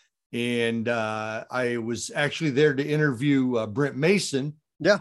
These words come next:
Speaker 1: for,
Speaker 2: Mm-hmm.
Speaker 1: for my show, and I saw you, you were at his show at Third and Lindley, and
Speaker 2: Yeah.
Speaker 1: I
Speaker 2: Yep.
Speaker 1: didn't wa-, I didn't wanna bother you, so I didn't come up and introduce
Speaker 2: Oh,
Speaker 1: you.
Speaker 2: yeah, that's never a problem at all, man.
Speaker 1: <laughs>
Speaker 2: Yeah. Next time you see me, just grab me and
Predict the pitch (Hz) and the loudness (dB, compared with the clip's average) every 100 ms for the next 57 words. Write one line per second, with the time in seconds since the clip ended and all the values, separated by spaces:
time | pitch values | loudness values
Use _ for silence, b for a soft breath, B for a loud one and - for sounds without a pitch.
0 | - - 143 123 156 143 135 131 - 180 | -2 -12 -10 -2 -2 0 0 0 2 6
1 | 160 160 139 135 - 196 190 175 160 151 | 6 6 4 2 2 4 4 4 0 -2
2 | 156 143 147 151 151 104 147 - 165 156 | 0 2 4 6 4 2 -2 0 2 4
3 | 135 - 160 139 127 143 156 123 120 120 | 2 0 -2 0 0 0 0 0 0 -2
4 | 101 107 - _ _ _ - 170 139 - | -4 -10 -14 _ _ _ 2 4 4 0
5 | _ - 131 165 - - 135 127 143 143 | _ -10 0 0 0 -6 -12 -6 -2 0
6 | 135 127 120 110 120 120 113 110 113 - | 0 -2 -2 -2 0 0 -2 -6 -8 -8
7 | 120 113 117 117 110 117 110 107 110 110 | -6 -4 -4 -8 -8 -8 -8 -10 -10 -8
8 | 107 98 208 302 302 311 302 - 392 - | -8 4 8 10 10 8 4 2 -2 0
9 | 262 180 160 165 170 190 226 233 147 165 | 0 0 0 0 0 -2 -2 0 0 -2
10 | 208 185 - 226 214 131 151 - - 185 | 0 -4 0 2 2 -2 -14 -6 4 4
11 | - 240 240 233 - 240 190 156 160 147 | 8 8 8 6 2 4 4 4 0 -2
12 | 180 190 143 113 104 | -2 -2 -2 -2 -6